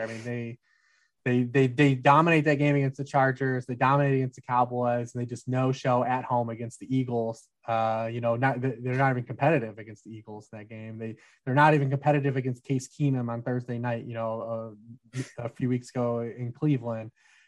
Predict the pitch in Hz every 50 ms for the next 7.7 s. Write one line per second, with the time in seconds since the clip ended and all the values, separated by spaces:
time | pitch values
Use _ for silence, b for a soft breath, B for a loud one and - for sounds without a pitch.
0 | b b - 120 117 117 117 117 - 165 170 190 214 208 202 196 190 - - _
1 | _ b b b b b _ _ 151 147 143 139 139 135 135 135 135 139 147 -
2 | _ _ _ - 147 139 139 - - _ _ - 151 151 143 127 120 - - _
3 | _ 160 139 135 175 220 269 269 180 139 160 190 202 170 170 160 - - 131 123
4 | 127 139 160 151 - 190 180 - - 208 208 208 202 156 143 143 156 160 185 -
5 | - 175 190 214 202 160 143 131 - 143 135 - - - - - 156 135 - -
6 | 180 254 - - 196 - - - - 156 143 131 127 117 113 113 107 101 113 101
7 | - - 101 - - 101 - _ - 107 98 104 127